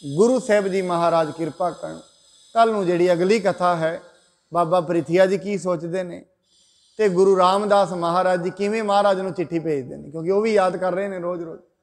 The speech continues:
ਕਿਵੇਂ ਸੱਚੇ ਪਾਤਸ਼ਾਹ ਅੱਗੇ ਉਪਦੇਸ਼ ਦਿੰਦੇ ਨੇ, ਇਹ ਕੱਲ੍ਹ ਦੀ ਸੰਗਤ ਦੇ ਵਿੱਚ ਅਸੀਂ ਕਥਾ, ਕੱਲ੍ਹ, ਕੱਲ੍ਹ ਨੂੰ ਚੌਦਾਂ ਤਰੀਕ ਹੈ ਸਾਧ ਸੰਗਤ, ਕੱਲ੍ਹ ਨੂੰ ਕਥਾ ਨਹੀਂ ਹੋਏਗੀ। ਕੱਲ੍ਹ ਚੌਦਾਂ ਨੂੰ ਤੇ ਪੰਦਰਾਂ ਨੂੰ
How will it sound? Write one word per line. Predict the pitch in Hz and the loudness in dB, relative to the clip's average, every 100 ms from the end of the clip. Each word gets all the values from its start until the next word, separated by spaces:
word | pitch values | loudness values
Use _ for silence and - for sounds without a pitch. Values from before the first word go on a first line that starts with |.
| _ _ _ _ _ _ _ _ _ - | _ _ _ _ _ _ _ _ _ -2
ਕਿਵੇਂ | 226 247 | 0 2
ਸੱਚੇ | 202 196 202 | 0 0 -2
ਪਾਤਸ਼ਾਹ | 175 165 165 190 | 0 0 0 -2
ਅੱਗੇ | 180 180 | -2 -2
ਉਪਦੇਸ਼ | 160 160 160 156 | -2 -2 -2 -2
ਦਿੰਦੇ | 151 151 156 | -6 -4 -4
ਨੇ, | 185 147 - _ _ _ _ | -4 -6 -12 _ _ _ _
ਇਹ | 190 | -10
ਕੱਲ੍ਹ | - 214 214 | 0 0 2
ਦੀ | 196 | -2
ਸੰਗਤ | 180 165 156 | -4 -6 -6
ਦੇ | 156 | -6
ਵਿੱਚ | 151 | -6
ਅਸੀਂ | 156 139 151 | -8 -12 -14
ਕਥਾ, | 151 147 139 - _ _ _ _ _ _ _ | -16 -18 -18 -20 _ _ _ _ _ _ _
ਕੱਲ੍ਹ, | 202 196 | 0 2
ਕੱਲ੍ਹ | 165 - 202 220 | -2 0 0 0
ਨੂੰ | 208 | -4
ਚੌਦਾਂ | - 175 190 | -2 -2 -2
ਤਰੀਕ | 165 180 185 | -2 -6 -4
ਹੈ | 175 | -8
ਸਾਧ | 160 160 | -6 -8
ਸੰਗਤ, | 160 156 - _ _ _ _ _ _ _ - | -8 -16 -18 _ _ _ _ _ _ _ 0
ਕੱਲ੍ਹ | 190 196 | 0 0
ਨੂੰ | 185 | -4
ਕਥਾ | - - 156 160 | -12 -14 -8 -6
ਨਹੀਂ | 156 175 | -4 -6
ਹੋਏਗੀ। | 165 160 175 | -4 -4 -4
ਕੱਲ੍ਹ | 170 180 170 | -4 -2 -2
ਚੌਦਾਂ | - 175 175 202 | 0 2 4 2
ਨੂੰ | 208 214 | 0 -4
ਤੇ | 202 | -8
ਪੰਦਰਾਂ | 160 151 139 135 | -8 -8 -8 -10
ਨੂੰ | 110 | -14